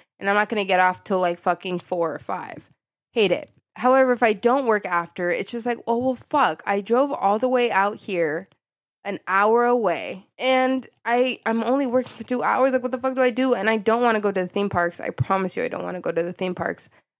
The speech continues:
after being pool, okay? I did that once with my friends. I went to the training and then to the theme park and then to work.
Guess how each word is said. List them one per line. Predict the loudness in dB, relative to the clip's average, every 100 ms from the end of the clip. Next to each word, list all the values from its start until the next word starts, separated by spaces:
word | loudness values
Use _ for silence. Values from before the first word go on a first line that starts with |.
| -8
after | -4 -2
being | 0 0 0
pool, | 0 0 0 -2 -4 _ _ _ _ -20
okay? | -4 0 2
I | 2
did | 2 4
that | 2 4
once | 4 2 0 -12 -16 _ _ _ _
with | -12 -4
my | -4
friends. | -2 -6 -8 -6
I | -4
went | -2 -2 -4
to | -6 -4 -4
the | -6
training | -4 0 2 2 2
and | 2
then | 2
to | 2
the | 2
theme | 2 0
park | 0 -2
and | 0 0
then | 0
to | -2
work. | -2 0 0 -4